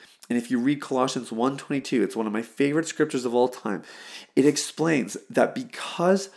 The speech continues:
because we were once enemy, bu-, en-, enemies in our mind by our wicked works, but because of the work of Christ on the cross, because of the shed blood of Jesus, we are presented to God as, ready for this? Holy, blameless, and above reproach.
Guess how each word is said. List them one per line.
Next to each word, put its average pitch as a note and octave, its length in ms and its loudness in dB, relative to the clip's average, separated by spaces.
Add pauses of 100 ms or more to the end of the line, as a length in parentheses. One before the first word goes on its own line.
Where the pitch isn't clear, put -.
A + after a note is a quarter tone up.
(420)
because B2+ 300 0
we C3 140 0
were B2+ 140 8
once D#3 380 0 (200)
enemy, C#3+ 540 0 (220)
bu-, - 200 2
en-, C#3 220 2
enemies F3 380 0
in C3+ 140 2
our C3+ 100 6
mind B2+ 320 2
by A2+ 120 4
our A2 160 6
wicked B2+ 320 4
works, G2+ 340 0 (320)
but B2+ 160 4
because B2+ 240 -2
of A#2+ 80 -4
the A#2 100 2
work B2+ 520 4
of - 240 -6
Christ D#3 420 2
on C3 160 -2
the B2 80 -4
cross, A2 340 0
because A#2 280 -6
of G#2+ 100 -6
the G2+ 80 -2
shed D#3 460 0
blood C#3 240 4
of A2 200 -6
Jesus, G#2+ 520 -6 (520)
we B2+ 240 2
are F3 60 6
presented C3 640 0
to - 180 -4
God G2+ 280 0
as, F#2+ 220 -6 (140)
ready A#2 300 4
for D3+ 140 2
this? D3+ 160 0 (200)
Holy, C#3 680 4 (460)
blameless, B2+ 560 0
and A#2+ 160 -4
above B2 260 2
reproach. B2 500 0